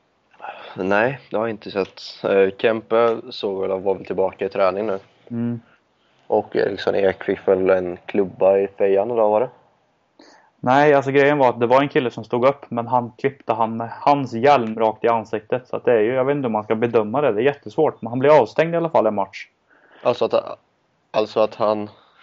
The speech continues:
Speaker 1: tacklade Eriksson Ek, eller att han slog till honom med handsken?
Speaker 2: Han tacklade Eriksson Ek, men det var hans hjälm som träffade Eriksson Ek i huvudet direkt. Alltså,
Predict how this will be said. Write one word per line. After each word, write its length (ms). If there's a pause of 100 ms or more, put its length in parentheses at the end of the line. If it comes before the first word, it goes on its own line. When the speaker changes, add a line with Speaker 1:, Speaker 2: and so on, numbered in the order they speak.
(200)
Speaker 1:
tacklade 580
Eriksson 300
Ek, 240
eller 140
att 100
han 180
slog 240
till 180
honom 160
med 100
handsken? 440 (320)
Speaker 2:
Han 140
tacklade 380
Eriksson 280
Ek, 240
men 100
det 60
var 80
hans 240
hjälm 640
som 200
träffade 540
Eriksson 320
Ek 200
i 20
huvudet 280 (100)
direkt. 420
Alltså, 460